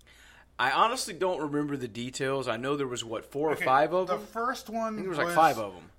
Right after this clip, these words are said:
Speaker 2: was the chick's sister.
Speaker 1: <clears throat> Right.
Speaker 2: Okay, and then the second one was about the chick that,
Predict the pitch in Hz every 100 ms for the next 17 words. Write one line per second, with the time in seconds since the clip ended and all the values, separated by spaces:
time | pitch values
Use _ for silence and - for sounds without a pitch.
0 | _ 147 151 160 151 143 151 143 196 190
1 | - 180 165 - - 113 - _ 117 104
2 | - - 135 139 131 135 147 156 151 202
3 | 202 185 165 156 147 151 147 143 - 139
4 | - 165 156 147